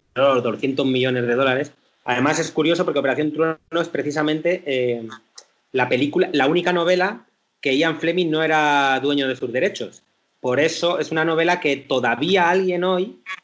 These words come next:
creo que pertenece a Warner Bros. los derechos, podría hacer una película de Operación Trueno. O sea, alguien puede hacer una película de James Bond sin ser de la saga de James Bond, como pasó en el año ochenta y tres, ¿no?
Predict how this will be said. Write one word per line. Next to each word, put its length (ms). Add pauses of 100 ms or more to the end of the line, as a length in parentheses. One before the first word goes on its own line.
(140)
creo 200
que 80
pertenece 340
a 20
Warner 340
Bros. 160
los 160
derechos, 380 (240)
podría 300
hacer 180
una 160
película 420
de 380
Operación 480
Trueno. 320 (160)
O 20
sea, 140
alguien 300
puede 100
hacer 100
una 120
película 260
de 60
James 240
Bond 260 (300)
sin 160
ser 280
de 100
la 100
saga 360 (180)
de 60
James 220
Bond, 320
como 240
pasó 220
en 100
el 60
año 160
ochenta 240
y 20
tres, 380
¿no? 120